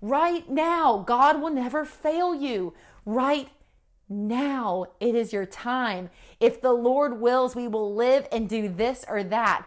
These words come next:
As it is, you boast in arrogance. All such boasting is evil.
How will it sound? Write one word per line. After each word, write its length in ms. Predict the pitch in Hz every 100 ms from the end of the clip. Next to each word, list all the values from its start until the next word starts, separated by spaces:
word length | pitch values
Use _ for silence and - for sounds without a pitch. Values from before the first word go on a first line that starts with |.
| - - - -
As 280 | 247 247
it 200 | 233 226 -
is, 420 | 247 285 285 254 -
you 240 | 185 220 226
boast 520 | 170 233 277 269 -
in 160 | 233 208 -
arrogance. 600 | 220 247 226 185 - - - - -
All 240 | - 285 311
such 320 | - 240 185
boasting 400 | 226 247 254 240
is 160 | 214 -
evil. 500 | 240 226 185 160